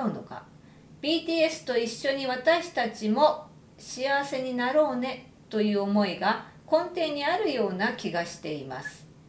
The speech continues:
主体はビーティーエスだけでなく私たちもよと、彼らのメッセージであったラブユアセルフを思いこ-、起こすまでもなく、ビーティーエスを通して私たちがどのように成長し、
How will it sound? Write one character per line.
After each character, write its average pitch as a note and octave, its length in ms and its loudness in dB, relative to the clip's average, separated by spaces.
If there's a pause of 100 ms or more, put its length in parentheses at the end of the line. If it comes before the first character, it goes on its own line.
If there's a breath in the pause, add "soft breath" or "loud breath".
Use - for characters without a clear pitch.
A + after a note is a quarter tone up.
(440 loud breath)
主 - 200 -10
体 E4 220 6
は D#4 140 8
ビ D#4 220 0
ー D#4+ 40 -12
テ E4 60 -2
ィ E4 80 0
ー E4+ 40 0
エ D#4+ 40 -4
ス C#4 160 -8
だ A#3 160 -2
け C4+ 120 -10
で A3+ 140 0
な A3 140 2
く G#3+ 140 -4
私 G#3+ 400 0
た A#3 160 -4
ち G#3 160 -10
も F#3 180 -4
よ A3+ 160 2 (100)
と、 - 160 -8 (560 loud breath)
彼 D#4+ 300 8
ら B3 160 2
の B3+ 120 -2
メ B3 120 -2
ッ D#4 60 -2
セ C4 400 -2
ー G#3 60 -6
ジ G3 120 -8
で F#3 160 -2
あ F#3+ 100 4
っ F#3+ 140 -6
た E3 140 -2
ラ F3+ 200 -2
ブ B3+ 140 -4
ユ C#4+ 160 -2
ア C#4 80 0
セ C4 220 -4
ル G3+ 100 0
フ F#3 100 -8
を D#3 180 -4
思 G#3 260 -2
い C4+ 160 -6
こ-、 B3+ 420 -8
起 A3 100 0
こ C4+ 120 4
す G#3+ 160 -4
ま F3 180 -2
で G3 100 2
も - 140 -8
な E3 140 -4
く、 - 100 -16 (480 loud breath)
ビ C4 220 -6
ー - 40 -20
テ B3 60 -12
ィ A#3+ 80 -4
ー - 20 -2
エ - 20 -2
ス A#3 140 -6
を E3 120 -2
通 A#3+ 260 0
し - 80 -8
て G3 100 -2
私 G3+ 360 -2
た C4 120 -6
ち A3+ 140 -8
が G#3+ 100 4
ど C4 160 0
の F#4 140 -4
よ A#3 140 0
う - 20 0
に E3 120 -6
成 D3 300 -10
長 - 160 -12
し、 - 300 -16